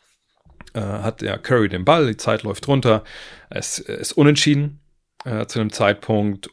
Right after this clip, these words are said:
und, ähm, er entscheidet sich dann sehr, sehr bedrängt, äh, nicht nur von jetzt K C P, sondern ist auch ziemlich viel so noch um ihn herum los,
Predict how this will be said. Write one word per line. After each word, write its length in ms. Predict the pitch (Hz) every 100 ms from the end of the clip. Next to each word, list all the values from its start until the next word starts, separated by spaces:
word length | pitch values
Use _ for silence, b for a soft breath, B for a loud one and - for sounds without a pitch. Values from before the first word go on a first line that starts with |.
| _
und, 760 | 120 107 104 101 101 101 -
ähm, 400 | 117 107 104 113 110
er 160 | - 110
entscheidet 380 | 107 110 107
sich 140 | - 107
dann 300 | 107 104 98
sehr, 220 | 107 113
sehr 140 | 120
bedrängt, 680 | 104 104 113 101 123 123 - - -
äh, 220 | - -
nicht 220 | 107 120
nur 200 | 127 107
von 260 | 104 113 101
jetzt 180 | 98 -
K 160 | 104
C 160 | 101 104
P, 200 | - 127
sondern 240 | 110 95
ist 160 | 101 -
auch 180 | - -
ziemlich 260 | - 113
viel 140 | - 107
so 120 | 101
noch 120 | 117
um 100 | 110
ihn 80 | 104
herum 200 | 104 104
los, 300 | 101 101 -